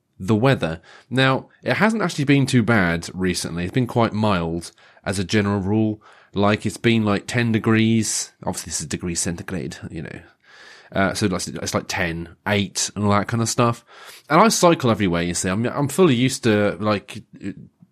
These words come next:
braving the elements when it comes to, like, rain and,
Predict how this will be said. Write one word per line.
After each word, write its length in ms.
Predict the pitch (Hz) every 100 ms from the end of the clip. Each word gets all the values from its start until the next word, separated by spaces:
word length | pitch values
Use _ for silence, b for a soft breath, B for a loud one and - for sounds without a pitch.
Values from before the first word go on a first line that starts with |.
| _ -
braving 480 | 90 107 110 104
the 120 | 101 90
elements 440 | 104 95 87 78
when 80 | 95
it 80 | 85
comes 300 | 101 98 -
to, 320 | 98 92 87 B B B B
like, 160 | 98 90
rain 400 | 90 98 98 92
and, 340 | 92 90 87